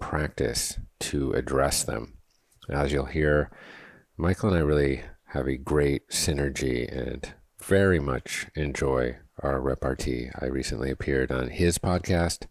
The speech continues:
titled Take Back Your Mind, so you can pop over to his show and check that out if you're so inclined.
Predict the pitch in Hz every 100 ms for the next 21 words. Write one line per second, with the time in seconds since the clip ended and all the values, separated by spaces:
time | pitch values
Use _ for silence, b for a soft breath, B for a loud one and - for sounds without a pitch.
0 | B B B B _ - 76 69 67 65
1 | - _ - 76 - 73 69 69 - 65
2 | 65 71 76 80 90 B B B B B
3 | - - 69 65 65 - 67 64 67 -
4 | 71 69 69 65 64 64 65 - - 64
5 | 64 62 - B B B B B _ 71
6 | 67 65 64 - 69 - 67 67 67 64
7 | - 73 - 64 - 65 65 - 67 67
8 | 62